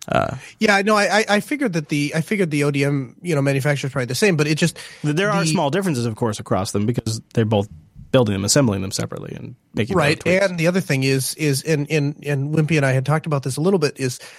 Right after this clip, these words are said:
Speaker 2: that, you know, various little components inside are, are sometimes different, and that leads to drastically different
Speaker 1: Yeah,
Speaker 2: user
Speaker 1: it does.
Speaker 2: experiences.
Speaker 1: Yeah, yeah, it does.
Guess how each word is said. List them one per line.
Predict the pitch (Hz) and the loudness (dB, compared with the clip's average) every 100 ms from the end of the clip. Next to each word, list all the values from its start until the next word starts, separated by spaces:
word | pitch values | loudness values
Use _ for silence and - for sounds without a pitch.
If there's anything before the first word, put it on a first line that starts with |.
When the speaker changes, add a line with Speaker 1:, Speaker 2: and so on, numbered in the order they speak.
| - | -8
Speaker 2:
that, | - 135 _ | -2 -2 _
you | 165 | -2
know, | 139 123 | -2 0
various | 143 175 160 139 | 2 2 2 2
little | 143 | -2
components | 127 143 131 170 139 117 | 0 0 2 4 2 0
inside | 127 117 165 156 113 - | -4 0 2 2 0 -4
are, | 127 123 117 - | -2 0 -2 -4
are | 120 113 | -6 -4
sometimes | 151 135 131 123 | -4 -2 -2 0
different, | 135 131 117 | 0 0 -2
and | 123 120 | -4 -2
that | 123 143 | 0 2
leads | 143 127 - | 0 0 0
to | 135 120 | 0 0
drastically | 123 127 147 151 139 131 123 | -2 0 2 2 -2 0 0
different | 131 127 127 | 0 0 2
Speaker 1:
Yeah, | 151 | 2
Speaker 2:
user | 156 | 2
Speaker 1:
it | 131 | 0
does. | 120 | 0
Speaker 2:
experiences. | 117 110 131 | 0 -2 0
Speaker 1:
Yeah, | 135 | 0
yeah, | 151 131 | 0 -2
it | |
does. | 127 123 113 | -2 -4 -4